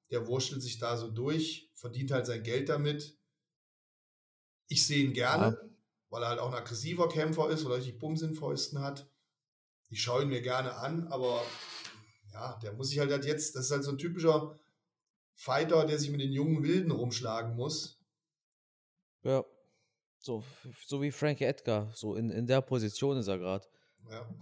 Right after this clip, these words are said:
Speaker 2: Aber er hat auch schon vor vierzehn Jahren sein U-F-C-Debüt gegeben, ne? Muss man mal vorstellen, ey.
Speaker 1: Wahnsinn, ja, der ist schon ewig dabei. Ich verfolge den schon ewig, deswegen hänge ich an so alten Fightern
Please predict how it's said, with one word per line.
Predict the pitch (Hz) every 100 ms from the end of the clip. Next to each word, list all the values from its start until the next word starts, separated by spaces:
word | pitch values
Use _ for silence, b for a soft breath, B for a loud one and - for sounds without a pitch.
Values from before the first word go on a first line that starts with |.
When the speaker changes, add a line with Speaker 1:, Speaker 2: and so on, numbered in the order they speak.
| - -
Speaker 2:
Aber | - 127
er |
hat | 170
auch | 214 185
schon | 170 160
vor | - 131
vierzehn | - 220 240 185
Jahren | 143 180 220
sein | 180 170
U-F-C-Debüt | 165 156 139 - 220 170 127 110
gegeben, | 107 101 104 101
ne? | 120 180 190
Muss | - 156
man | 165
mal | 127
vorstellen, | - 170 - 120 101 92
ey. | 92 95
Speaker 1:
Wahnsinn, | 110 117 107
ja, | 107 135
der | 135
ist |
schon | 123 123
ewig | 143 143
dabei. | 120 104 101 101
Ich | 101 -
verfolge | - 101 123 131
den | 147 127
schon | 120
ewig, | 120 147 107
deswegen | 101 101 113 104
hänge | 123
ich | 123 123
an | 107
so | 113
alten | 110 110 -
Fightern | 101 107 123 127